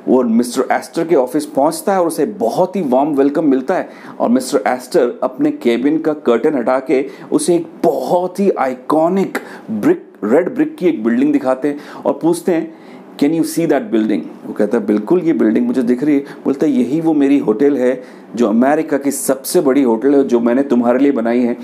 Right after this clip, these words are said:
and you would be the first general manager of this hotel."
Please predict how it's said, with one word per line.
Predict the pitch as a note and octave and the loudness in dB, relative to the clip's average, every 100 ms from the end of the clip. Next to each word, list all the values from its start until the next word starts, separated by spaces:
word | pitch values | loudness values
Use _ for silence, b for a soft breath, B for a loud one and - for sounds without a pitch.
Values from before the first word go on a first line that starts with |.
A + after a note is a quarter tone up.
| B B | B B
and | A#2 A2+ C3 | 0 2 2
you | E3+ | 0
would | E3+ C#3+ | 0 -2
be | D3 | 0
the | D#3+ | -2
first | D#3 C#3+ D#3+ - - A2+ A2+ | 2 2 2 -6 -12 -6 0
general | B2+ C#3 | 2 2
manager | C#3+ C3 C3+ B2+ B2+ | 4 2 2 0 0
of | A#2+ A#2 | 0 -2
this | - | -2
hotel." | G2+ - | -4 -4